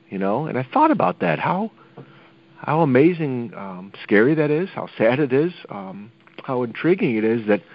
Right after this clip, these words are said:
you wonder who's, who's in your life that you can count on, right? And I always post this question to my, to my students in a lot of discussions, um,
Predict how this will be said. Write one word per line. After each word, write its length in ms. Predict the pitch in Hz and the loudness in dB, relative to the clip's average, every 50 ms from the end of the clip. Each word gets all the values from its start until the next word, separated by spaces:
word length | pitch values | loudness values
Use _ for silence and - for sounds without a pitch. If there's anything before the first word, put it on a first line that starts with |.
| - - - - - - - _ - _ _ _ | -20 -20 -20 -20 -20 -20 -20 _ -20 _ _ _
you 120 | - 139 135 | -2 0 2
wonder 360 | 123 139 160 196 190 165 143 | 4 4 4 4 2 0 -2
who's, 360 | 120 110 156 160 165 160 151 135 - - - - _ _ | 0 2 2 4 4 2 0 -2 -8 -16 -18 -20 _ _
who's 260 | - - 190 220 202 208 | -8 -6 -4 -2 0 0
in 120 | 196 180 | 0 0
your 160 | 160 147 123 | 2 0 0
life 360 | 113 117 123 117 90 82 - - - - - _ - - - _ _ _ _ _ _ _ _ - | 2 2 2 2 0 -2 -6 -12 -16 -20 -20 _ -20 -20 -20 _ _ _ _ _ _ _ _ -4
that 180 | - 117 110 101 | 0 2 2 2
you 120 | 117 120 | 2 -2
can 160 | - - - | -4 -6 -10
count 360 | - - 127 165 185 143 - - | -4 -2 -2 0 0 -2 -4 -4
on, 80 | - - - - - - - - - - | -8 -12 -16 -20 -20 -20 -20 -16 -8 -2
right? 260 | 110 107 123 139 - - - - - - - - - - - | 0 2 2 0 0 -6 -18 -20 -20 -20 -20 -20 -16 -10 -4
And 100 | 104 101 | -2 0
I 40 | 101 | 2
always 180 | 117 139 139 | 2 2 0
post 300 | 143 - 151 143 139 - - | 0 2 2 2 2 0 -6
this 100 | 123 - | -8 -6
question 400 | - - 143 147 - - 127 113 | -2 -2 -2 -2 -4 -6 -6 -6
to 20 | |
my, 180 | 104 95 92 - | -4 -4 -4 -6
to 220 | - - - - | -8 -12 -10 -8
my 120 | 113 90 | -8 -8
students 420 | 90 - - 185 202 175 123 113 - - | -8 -4 -2 0 0 0 -2 -6 -8 -8
in 60 | 107 | -8
a 20 | 101 | -6
lot 160 | 101 101 98 | -4 -2 -2
of 100 | 87 78 | -2 -2
discussions, 600 | 90 85 - - - 92 - - 87 87 87 - - - - - - - - - - - | -4 -4 -2 0 0 0 -2 -4 -6 -6 -6 -8 -12 -18 -20 -20 -20 -20 -20 -20 -16 -10
um, 420 | - - 95 95 95 92 98 95 | -8 -6 -6 -6 -6 -8 -10 -10